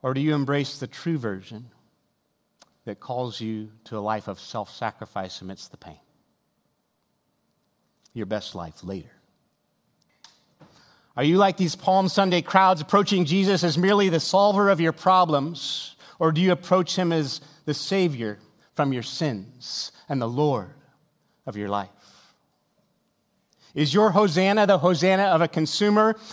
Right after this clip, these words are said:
looking for a temporary fix, or the Hosanna of a worshiper looking for an eternal King and Lord of your life? In short, are we following Jesus,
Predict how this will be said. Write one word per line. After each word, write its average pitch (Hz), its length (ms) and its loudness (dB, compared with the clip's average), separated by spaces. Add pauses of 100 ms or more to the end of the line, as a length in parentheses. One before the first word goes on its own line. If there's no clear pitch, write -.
(140)
looking 208 260 2
for 190 180 2
a 175 60 2
temporary 185 540 0
fix, - 440 -2 (260)
or 196 100 4
the 185 100 6
Hosanna 196 460 4
of 214 160 4
a 170 100 6
worshiper 160 800 2 (220)
looking 175 680 2 (280)
for 190 140 2
an 190 80 4
eternal 175 720 2 (200)
King 127 520 0 (280)
and 151 200 0
Lord 165 440 2 (100)
of 127 100 -10
your 127 120 -6
life? - 760 -6 (2500)
In 135 140 -4
short, 156 380 -4 (1600)
are 131 120 -2
we 131 100 -4
following 156 600 -2
Jesus, 143 680 -12